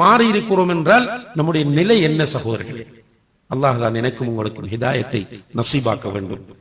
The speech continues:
எனவே நரகத்திலும் மௌத்தில்லை, சுவர்க்கத்திலும் மௌத்தில்லை. இந்த உலகத்தில் மௌத் நிச்சயமானது, எப்ப வரும் என்பதும் யாருக்கும் தெரியாது. நம்ம மௌத்தாகும் போது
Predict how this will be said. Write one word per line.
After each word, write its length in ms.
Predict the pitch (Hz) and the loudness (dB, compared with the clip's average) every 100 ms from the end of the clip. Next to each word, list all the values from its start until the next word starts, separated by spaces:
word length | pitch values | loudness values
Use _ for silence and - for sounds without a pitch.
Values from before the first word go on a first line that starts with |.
| _ - | _ -2
எனவே 280 | 147 160 143 113 139 110 131 _ _ _ _ _ _ _ _ _ _ - | 0 2 2 0 -6 -16 -20 _ _ _ _ _ _ _ _ _ _ -8
நரகத்திலும் 800 | 120 151 180 180 170 190 202 214 | -2 2 4 4 0 2 4 4
மௌத்தில்லை, 440 | 170 202 147 123 113 120 113 - _ _ | 2 0 -2 0 -2 -4 -12 -20 _ _
சுவர்க்கத்திலும் 800 | - 123 135 - 139 - 151 160 | -8 -2 -2 0 -2 0 0 2
மௌத்தில்லை. 440 | 131 113 117 95 101 101 104 _ _ _ _ _ _ _ - | 2 0 -6 -8 -10 -12 -20 _ _ _ _ _ _ _ -4
இந்த 160 | 139 127 | 0 2
உலகத்தில் 540 | 151 160 160 165 143 117 113 | 2 0 -2 -4 -6 -4 -2
மௌத் 280 | 156 127 151 120 | -4 -6 -8 -8
நிச்சயமானது, 720 | 117 - 165 120 104 98 101 101 101 101 _ _ 131 | -4 0 0 2 -2 -4 -6 -8 -12 -20 _ _ -8
எப்ப 260 | 127 131 135 110 | -8 -4 -4 0
வரும் 280 | 117 160 156 | 0 2 0
என்பதும் 380 | 143 131 135 151 107 | 0 0 0 -2 -2
யாருக்கும் 440 | 104 104 107 95 | -2 -4 -6 -8
தெரியாது. 440 | 101 107 101 95 98 95 95 - _ _ - | -6 -4 -4 -4 -8 -10 -18 -20 _ _ -10
நம்ம 140 | 117 107 110 | -4 -4 -2
மௌத்தாகும் 500 | 170 - 117 95 92 | -4 -4 -4 -4 -8
போது 240 | 95 92 | -8 -6